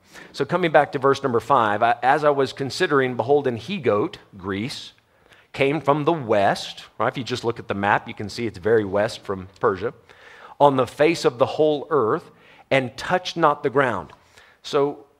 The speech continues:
when Alexander raised up his army and went to take over the empire, a-, all of the empires at that point, he had about thirty-five thousand soldiers in his army. He was taking on the Median Persians that had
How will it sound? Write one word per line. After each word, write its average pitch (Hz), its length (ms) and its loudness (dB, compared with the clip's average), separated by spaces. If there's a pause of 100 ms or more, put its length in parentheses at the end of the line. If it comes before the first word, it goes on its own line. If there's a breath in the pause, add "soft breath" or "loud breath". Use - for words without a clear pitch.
when 165 640 -2
Alexander 147 680 0
raised 127 360 0
up 131 100 -2
his 117 160 -4
army 113 560 0
and 117 160 -2
went 143 200 0
to 120 80 -8
take - 300 -2
over 117 440 0 (240)
the 120 220 2
empire, 101 540 2
a-, - 40 -6
all 127 400 6
of 101 100 -2
the 104 100 -2
empires 90 460 -2
at 87 80 -14
that 82 200 -10
point, 80 220 -10 (420 soft breath)
he 165 120 -4
had 147 160 0
about 117 240 2
thirty-five 147 540 -2
thousand 120 540 -4
soldiers 92 720 -8 (400 soft breath)
in 135 160 4
his 117 240 -4
army. 104 360 0 (220 soft breath)
He 175 100 -4
was 165 160 0
taking 135 400 -2
on 117 220 0
the 113 80 -4
Median 113 380 -2
Persians 113 480 0
that 107 120 -2
had 113 360 0